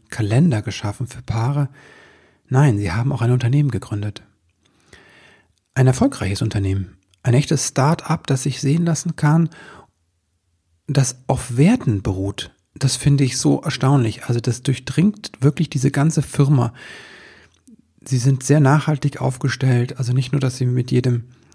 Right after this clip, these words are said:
ähm, wenn du einen Kalender kaufst, dafür, für jeden verkauften Kalender wird ein Baum gepflanzt. Nein, die ganze Produktion ist nachhaltig angelegt. Das Ding wird zusammen, ähm, wird gedruckt und zusammengestellt in einer,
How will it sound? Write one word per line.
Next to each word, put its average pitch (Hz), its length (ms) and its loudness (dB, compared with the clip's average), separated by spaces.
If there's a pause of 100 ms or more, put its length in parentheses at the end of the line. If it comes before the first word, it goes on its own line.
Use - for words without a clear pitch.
(180)
ähm, 120 400 0 (420)
wenn 123 100 2
du 123 80 2
einen 131 200 0
Kalender 127 340 2
kaufst, 131 400 -2
dafür, 127 260 -2
für 131 140 -4
jeden 135 320 0
verkauften 160 460 -2
Kalender 131 320 4
wird 131 160 -6
ein 139 200 2
Baum 135 220 2
gepflanzt. 180 560 -4 (1040)
Nein, 147 460 4 (260)
die 131 80 -2
ganze 156 280 0
Produktion 156 600 0
ist 117 140 -4
nachhaltig 113 580 -6
angelegt. 104 420 -8 (240)
Das - 240 -6
Ding 139 220 2
wird 143 160 0
zusammen, 143 560 2 (520)
ähm, 131 680 2
wird 127 260 -6
gedruckt - 440 -4
und 139 280 -2
zusammengestellt 135 840 2
in 131 180 0
einer, 131 260 2